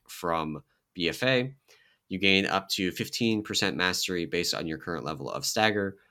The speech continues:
Uh, the actual, like, percent of mastery that you gained with triple Training of Neozao in B F A was significantly higher than fifteen percent.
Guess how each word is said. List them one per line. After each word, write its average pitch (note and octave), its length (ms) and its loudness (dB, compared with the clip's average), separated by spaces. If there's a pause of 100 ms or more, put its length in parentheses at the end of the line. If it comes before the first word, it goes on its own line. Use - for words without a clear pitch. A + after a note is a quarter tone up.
(320)
Uh, D#2+ 600 6 (480)
the G#2+ 220 4
actual, G#2 560 4
like, F2 260 4
percent F#2 500 -2
of E2 120 -8
mastery F2 400 0
that E2+ 120 -4
you D#2 120 -8
gained F2+ 300 0
with D2+ 140 -10
triple F2 300 -6
Training E2+ 300 -4
of D#2 60 -6
Neozao E2 460 -2
in D#2 200 -6
B D2+ 120 -6
F D2+ 140 -6
A E2+ 160 -2
was D2+ 240 -4
significantly G#2+ 560 -4
higher F#2+ 260 0
than D#2+ 140 -4
fifteen D#2+ 320 -8
percent. G#2+ 360 -6